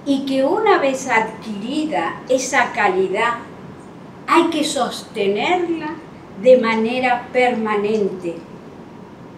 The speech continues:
porque es entonces cuando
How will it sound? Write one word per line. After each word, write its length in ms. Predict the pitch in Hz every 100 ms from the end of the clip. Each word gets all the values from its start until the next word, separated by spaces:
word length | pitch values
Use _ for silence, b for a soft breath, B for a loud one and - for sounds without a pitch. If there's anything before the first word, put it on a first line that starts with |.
| - - - - -
porque 720 | 285 254 247 240 226 226 349
es 160 | - 339
entonces 880 | 285 254 - 330 370 - 339 339 - - - - -
cuando 520 | 254 233 220 220